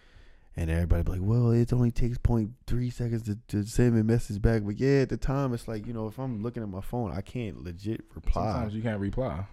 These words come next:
Speaker 2: Then you
Speaker 1: Yeah.
Speaker 2: forget.
Speaker 1: And then I
Speaker 2: It's
Speaker 1: just
Speaker 2: not
Speaker 1: forget,
Speaker 2: available. Yeah,
Speaker 1: yeah.
Speaker 2: I do that shit all the time.
Speaker 1: So, yeah.
Speaker 2: But, I mean, even with dating, what did Ray say? She was like, on, what was that episode?
Speaker 1: Sounds like two, three episodes ago.
Speaker 2: Yeah,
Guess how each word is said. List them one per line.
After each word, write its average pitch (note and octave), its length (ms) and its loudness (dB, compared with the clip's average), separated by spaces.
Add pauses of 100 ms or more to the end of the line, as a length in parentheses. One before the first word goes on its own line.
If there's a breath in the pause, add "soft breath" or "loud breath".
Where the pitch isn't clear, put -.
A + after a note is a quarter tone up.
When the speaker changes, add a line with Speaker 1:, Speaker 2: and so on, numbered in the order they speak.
Speaker 2:
Then - 280 -6
you G#2+ 80 -2
Speaker 1:
Yeah. - 40 -8
Speaker 2:
forget. G#2+ 320 -4
Speaker 1:
And G2+ 140 2
then G#2 80 6
I G#2+ 60 4
Speaker 2:
It's G#2 100 2
Speaker 1:
just G2 160 -2
Speaker 2:
not F2 60 4
Speaker 1:
forget, G#2+ 200 6
Speaker 2:
available. E2 240 2
Yeah, G2 80 2
Speaker 1:
yeah. F2+ 60 0
Speaker 2:
I - 20 0
do - 140 0
that A2+ 100 0
shit - 120 -4
all - 160 4
the - 40 -2
time. - 300 -6 (2250 soft breath)
Speaker 1:
So, - 320 -8 (280)
yeah. F2+ 100 -4 (180)
Speaker 2:
But, C3 200 4
I G#2+ 80 0
mean, D3 280 0
even E3+ 200 2
with C#3 160 2
dating, A2 280 2
what C3+ 100 4
did C#3 100 0
Ray C3 200 2
say? C3 380 -2
She - 200 -6
was B2 180 -2
like, G2 240 -2
on, F#2 200 -2
what F2+ 260 -4
was C3+ 120 0
that A2 100 -4
episode? B2 500 -8 (1300)
Speaker 1:
Sounds C#2+ 240 -8
like C#2+ 220 -10
two, D#2 360 -10
three C#2 200 -8
episodes - 400 -12
ago. - 180 -14
Speaker 2:
Yeah, F#2+ 160 0